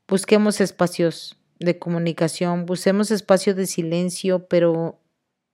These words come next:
acompañado, de, de silencio a-, acompañado de nuestros hijos.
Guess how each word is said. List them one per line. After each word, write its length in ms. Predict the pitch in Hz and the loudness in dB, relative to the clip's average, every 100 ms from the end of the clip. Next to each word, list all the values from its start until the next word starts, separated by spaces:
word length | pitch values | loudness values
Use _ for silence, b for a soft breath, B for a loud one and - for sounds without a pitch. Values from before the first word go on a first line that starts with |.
| - | -4
acompañado, 960 | 175 175 180 170 165 180 180 165 156 147 _ _ _ _ _ | -2 0 0 2 2 4 4 4 -2 -12 _ _ _ _ _
de, 320 | 185 170 165 - | -8 -2 -2 -2
de 220 | 170 175 | -2 -2
silencio 640 | 180 175 175 180 - 196 | 0 0 2 0 2 6
a-, 180 | 185 - | 6 4
acompañado 800 | 170 175 175 170 170 175 175 175 | 0 -2 -2 -2 0 0 2 2
de 140 | 175 165 | 2 0
nuestros 500 | 156 - 160 151 185 | -4 -8 -8 -6 -6
hijos. 460 | 170 170 147 - | -4 -6 -6 -12